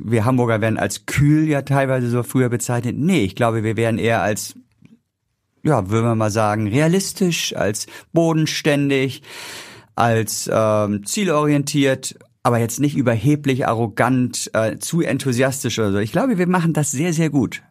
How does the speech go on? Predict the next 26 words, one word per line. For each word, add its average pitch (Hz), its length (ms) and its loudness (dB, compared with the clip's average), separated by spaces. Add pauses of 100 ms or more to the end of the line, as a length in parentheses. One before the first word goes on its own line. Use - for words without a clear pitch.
(120)
Und 120 200 0
genauso 139 380 2
sieht 135 280 -2 (320)
in 123 340 2
den 110 240 4
meisten 156 400 0
Dingen 139 180 2
auch 117 120 -2
unser 113 200 -2
Städtebaukonzept 95 880 -4
aus. - 220 -6 (640)
Wir 90 120 2
überlegen 139 340 4
uns 151 120 2
das 143 180 -2
gut 135 300 0 (280)
und - 160 2
wenn 104 120 4
uns 98 120 0
das 98 160 -2 (200)
allen 127 300 2
gefällt, 107 380 0
dann 95 100 2
machen 80 260 0
wir 62 80 -4
das. - 300 -6